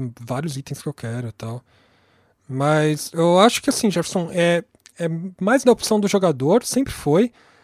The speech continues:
É, Nabo só acelera o seu jogo se você fizer de certinho, né? É,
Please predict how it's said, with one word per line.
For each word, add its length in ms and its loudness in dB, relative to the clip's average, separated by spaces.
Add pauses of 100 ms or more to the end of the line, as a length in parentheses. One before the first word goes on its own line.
(180)
É, 240 4
Nabo 360 6
só 200 2
acelera 440 4
o 40 -4
seu 180 2
jogo 280 2
se 120 -8
você 220 -4
fizer 280 -2
de 120 -10
certinho, 640 -4
né? 240 -4 (120)
É, 440 -4